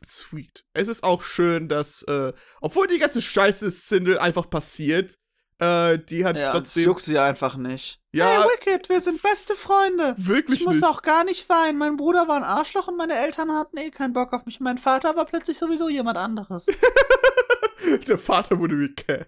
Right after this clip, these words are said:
Speaker 1: <laughs> recast.
Speaker 2: Ja,
Speaker 1: Ähm,
Speaker 2: ist ja so.
Speaker 1: aber ich, ich glaube aber, das ist, äh, ziemlich gut, weil, äh, im ersten Film haben wir ja kritisiert, dass der Typ, äh, dass hier der Sohn einfach komplette Kackpratze ist und dass man den einfach sofort schlagen wollte. Und, äh, hier haben sie ihn einfach <laughs> rausgeschrieben. <laughs> Auch gut.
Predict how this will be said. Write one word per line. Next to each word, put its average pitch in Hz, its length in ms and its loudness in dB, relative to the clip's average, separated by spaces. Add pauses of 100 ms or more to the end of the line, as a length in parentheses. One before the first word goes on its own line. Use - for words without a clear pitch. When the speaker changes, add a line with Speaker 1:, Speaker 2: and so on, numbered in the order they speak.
(100)
Speaker 1:
<laughs> - 120 -6
recast. 139 580 -6 (340)
Speaker 2:
Ja, 185 180 4
Speaker 1:
Ähm, 185 60 6
Speaker 2:
ist 190 100 -6
ja 131 100 -4
so. 117 200 -10
Speaker 1:
aber 269 240 6
ich, 247 160 -2
ich - 180 -8
glaube 320 260 2
aber, 277 320 4
das 220 180 0
ist, 220 160 -6
äh, 214 120 4
ziemlich 214 300 -8
gut, 240 260 -2
weil, 180 180 4 (340)
äh, 165 200 4
im 180 80 -2
ersten 277 280 2
Film 226 380 2
haben 202 160 2
wir 196 80 4
ja 185 120 2
kritisiert, 180 380 -4
dass 196 140 0
der 175 240 0
Typ, - 200 -8
äh, 147 260 -2
dass 156 200 0
hier 160 160 0
der 156 120 0
Sohn 165 260 0
einfach 160 240 -4
komplette 156 380 -4 (120)
Kackpratze 151 540 -6
ist 160 260 -4
und 151 40 -6
dass 165 120 -8
man 170 120 -2
den 143 80 0
einfach 151 180 -4
sofort 151 240 -8
schlagen 139 380 -2
wollte. 135 340 -4 (300)
Und, 160 460 0
äh, 156 200 4
hier 185 160 4
haben 190 100 4
sie 180 100 0
ihn 160 40 2
einfach 165 260 0
<laughs> - 0 -
rausgeschrieben. - 1120 -2
<laughs> 359 1500 2
Auch 233 320 2
gut. - 420 -4